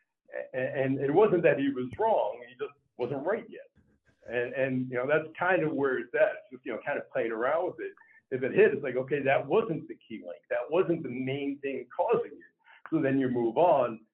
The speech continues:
And once it starts to audit, now I know something because I go in realizing I don't know anything yet. Um, and that's the kind of cool part of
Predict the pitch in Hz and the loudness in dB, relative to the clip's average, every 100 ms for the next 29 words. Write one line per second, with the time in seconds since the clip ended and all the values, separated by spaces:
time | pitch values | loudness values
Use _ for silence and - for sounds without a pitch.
0 | _ 120 135 147 165 160 127 - 139 - | _ -8 -4 -2 -2 -4 -6 -4 -4 -8
1 | - 160 196 135 104 104 _ _ _ - | -6 0 2 2 -2 -8 _ _ _ -6
2 | 151 175 156 170 180 120 90 - 87 _ | -2 0 0 0 -2 -6 -10 -14 -20 _
3 | 85 87 98 98 147 160 147 135 120 117 | -20 -20 -10 4 4 6 4 4 2 -2
4 | 110 _ _ _ _ _ _ _ _ 165 | -6 _ _ _ _ _ _ _ _ 4
5 | 156 123 113 107 - 190 143 92 95 156 | 6 6 2 -8 -8 -6 -6 -6 -4 -4
6 | 143 160 _ _ _ _ _ _ 90 101 | -6 -10 _ _ _ _ _ _ -14 -4
7 | 120 - - - - 160 - - 233 285 | 2 2 0 -6 0 0 0 -2 0 0
8 | - 104 - | 0 -2 -2